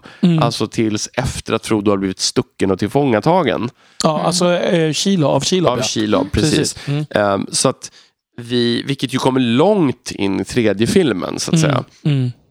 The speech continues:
Speaker 2: Ehm, så det vi försökte fundera på här var ju liksom att vilken del, för det finns ju en del rätt bra läskiga saker i slutet.
Speaker 3: Mm.
Speaker 2: Vandringen i mörkret
Speaker 3: Mm.
Speaker 2: och Shelob, eller
Speaker 3: Mm.
Speaker 2: upp för trapporna vid,
Speaker 1: Minas
Speaker 2: vid, vid Minas
Speaker 1: Morgul.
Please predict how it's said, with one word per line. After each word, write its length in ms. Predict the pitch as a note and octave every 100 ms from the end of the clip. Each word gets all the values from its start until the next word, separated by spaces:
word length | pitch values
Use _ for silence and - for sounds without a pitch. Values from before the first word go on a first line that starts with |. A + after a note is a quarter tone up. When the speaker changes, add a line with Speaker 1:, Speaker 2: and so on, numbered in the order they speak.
| _ - -
Speaker 2:
Ehm, 480 | G#2 G2+ G2+ G#2+ -
så 180 | - B2+
det 160 | A#2+
vi 120 | A#2 A#2
försökte 440 | B2 A#2+ - A2
fundera 500 | - C3 C3+ E3+ D3+
på 120 | -
här 160 | G#2 F#2
var 160 | G2
ju 60 | F#2
liksom 260 | F#2 - F#2+
att 160 | - - - _ _
vilken 500 | - A#2 - A2+ G#2+
del, 640 | C3 E3 D#3+ C3+ A#2+ A#2 -
för 100 | -
det 60 | C3
finns 220 | D#3 F#3+
ju 40 | G3+
en 80 |
del 320 | C3+ G#2+ G#2 - - _
rätt 200 | G#2 G2+
bra 200 | - G2+
läskiga 640 | G2+ A#2+ - - - G#3+ F#3+
saker 400 | - E2 - F#2+
i 40 |
slutet. 580 | - E3+ F3 - - -
Speaker 3:
Mm. 100 | A#2 A2+
Speaker 2:
Vandringen 320 | G#2+ G#2 G#2
i 40 | G#2+
mörkret 380 | A2 G#2 G#2+
Speaker 3:
Mm. 100 | G2+ G#2
Speaker 2:
och 80 | G2+
Shelob, 560 | G2+ F#2+ F#2+ F#2+ F#2+
eller 140 | G2 G2
Speaker 3:
Mm. 120 | F#2+ - _ _ _ C3
Speaker 2:
upp 160 | -
för 100 | -
trapporna 840 | - B2+ - _ - - A2 G2+ F#2+
vid, 800 | G2 G2 F#2+ F#2+ F#2 - - -
Speaker 1:
Minas 400 | F#2+ F#2+ F2+ G2+
Speaker 2:
vid, 80 | G#2
vid 100 | G#2
Minas 240 | G#2 B2+
Speaker 1:
Morgul. 260 | A2+ G#2